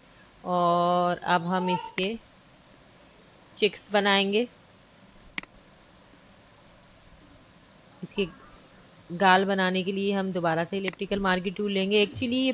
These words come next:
पूरा elliptical मार्क्यू tool से ही ड्रॉ होगा। Alter back space से हमने इसमें color दिया, control D से selection ख़त्म कर दी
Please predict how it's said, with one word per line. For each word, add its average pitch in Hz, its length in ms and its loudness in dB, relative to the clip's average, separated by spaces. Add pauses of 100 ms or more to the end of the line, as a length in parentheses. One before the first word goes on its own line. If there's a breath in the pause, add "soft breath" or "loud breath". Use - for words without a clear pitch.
(120)
पूरा 247 480 4
elliptical 233 520 0
मार्क्यू 196 400 2
tool 214 260 -6
से 220 160 0
ही 226 260 0 (500 loud breath)
ड्रॉ 202 340 6
होगा। 202 440 6 (4000)
Alter 185 340 2
back 190 220 4
space 202 280 -2
से - 120 -6
हमने 202 240 -2
इसमें 202 240 -6
color 196 280 2
दिया, 202 240 0
control 190 400 -2
D 190 160 -4
से 185 100 -8
selection 190 440 -4
ख़त्म 190 280 -2
कर 190 140 2
दी 185 140 -4